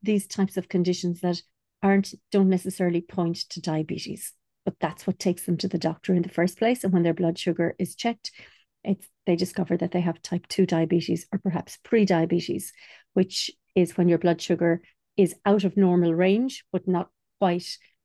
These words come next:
um, in the range of type two diabetes yet. And obviously that's the opportune time to reverse the, the condition. The great news with type two diabetes is that it can be reversed in many people. Not in everyone,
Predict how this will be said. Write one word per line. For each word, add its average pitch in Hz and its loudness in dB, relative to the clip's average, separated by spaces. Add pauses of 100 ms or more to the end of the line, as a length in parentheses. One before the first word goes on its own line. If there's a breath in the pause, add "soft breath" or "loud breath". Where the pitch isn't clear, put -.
(120)
um, 175 0
in 190 6
the 170 2
range 170 2
of - -20
type 170 -6
two 180 0
diabetes 165 -4
yet. 170 -6
And 190 -6
obviously 196 -4
that's 175 -6
the 196 -2
opportune 175 -2
time 170 -2
to 170 0 (340 loud breath)
reverse 185 4
the, 160 -4 (120)
the - -6
condition. 170 -2 (380)
The 202 -4
great 262 4
news 269 2
with 202 -4
type 190 -2
two 233 0
diabetes 170 0
is 196 -2
that 175 -4
it 185 -2 (260)
can 214 2
be 202 4
reversed 175 0
in 185 8
many 170 4
people. - -6 (600)
Not 294 0
in 220 2
everyone, 180 4